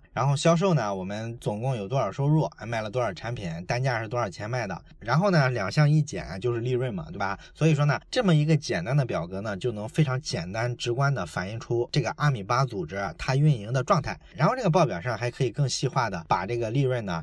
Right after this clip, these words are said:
按照大家协调好的每个成员之间按什么比例分配，直接算出来。哎，这个利润里面张三分了多少钱，李四分了多少钱，王五分了多少钱，非常直观形象，对不对？而且呢，这个报表啊，要尽量做到啥呢？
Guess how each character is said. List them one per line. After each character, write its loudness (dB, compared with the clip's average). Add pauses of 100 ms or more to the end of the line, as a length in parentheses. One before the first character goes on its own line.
按 0
照 0
大 0
家 0
协 0
调 2
好 -4
的 0
每 0
个 8
成 6
员 8
之 4
间 6
按 -2
什 -2
么 4
比 -2
例 0
分 4
配， 4 (100)
直 0
接 4
算 2
出 2
来。 -4 (180)
哎， 0
这 0
个 6
利 6
润 6
里 -6
面 -4
张 4
三 4
分 4
了 4
多 -2
少 0
钱， -6
李 -2
四 4
分 0
了 -4
多 -4
少 -2
钱， -6
王 4
五 2
分 -2
了 -2
多 -4
少 -4
钱， -10 (140)
非 0
常 2
直 -8
观 -4
形 -8
象， -6
对 -4
不 4
对？ 4 (200)
而 6
且 2
呢， 6
这 2
个 2
报 4
表 -6
啊， -2
要 6
尽 2
量 4
做 0
到 2
啥 -8 (100)
呢？ -4